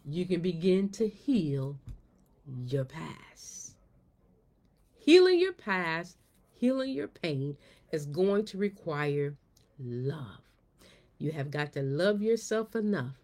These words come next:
to let the shame go, let the fear go, let the guilt go, and the condemnation.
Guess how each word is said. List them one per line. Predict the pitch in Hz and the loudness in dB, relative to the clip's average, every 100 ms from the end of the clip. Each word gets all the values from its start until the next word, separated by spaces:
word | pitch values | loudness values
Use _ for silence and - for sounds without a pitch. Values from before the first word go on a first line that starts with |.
| _ _ - | _ _ -10
to | 135 | -6
let | 131 135 160 175 - | -4 -2 -2 -2 -6
the | 143 | -10
shame | - 214 202 202 208 | -4 -2 0 0 0
go, | 190 190 196 214 - _ - _ | -2 -2 -2 -4 -8 _ -20 _
let | 143 143 | -8 -8
the | - | -10
fear | - - 214 196 | -8 0 4 4
go, | 196 185 185 | 4 2 2
let | 185 190 143 139 | 2 0 -4 -4
the | 120 | -10
guilt | 123 185 185 180 175 | 0 4 4 2 -4
go, | 175 180 - | -2 -2 -4
and | 147 151 156 160 | -4 -4 -6 -8
the | |
condemnation. | 160 - 139 139 139 131 135 127 117 - - 143 | -10 -8 -6 -4 -6 -6 -4 -4 -6 -12 -16 -16